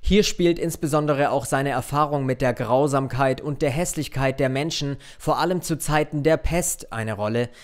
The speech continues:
die Goldmund an der Existenz Gottes immer wieder zweifeln lassen. Jedoch macht Hesse deutlich, dass die Fi-,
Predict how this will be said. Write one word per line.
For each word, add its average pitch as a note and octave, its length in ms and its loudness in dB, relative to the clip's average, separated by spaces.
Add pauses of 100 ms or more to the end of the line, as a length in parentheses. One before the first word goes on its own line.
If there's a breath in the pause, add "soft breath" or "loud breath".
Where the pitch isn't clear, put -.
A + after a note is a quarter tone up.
(260 loud breath)
die E3 140 0
Goldmund C3 580 4
an B2+ 160 -2
der B2+ 120 0
Existenz C#3 580 -4
Gottes D#3 340 0
immer D3 280 0
wieder C#3 220 0
zweifeln A#2+ 500 -2
lassen. G2 380 -10 (720 loud breath)
Jedoch D#3 360 4
macht D#3+ 320 0
Hesse E3+ 240 2
deutlich, C3+ 560 2
dass C#3 220 -2
die C3+ 100 -4
Fi-, C#3+ 300 -2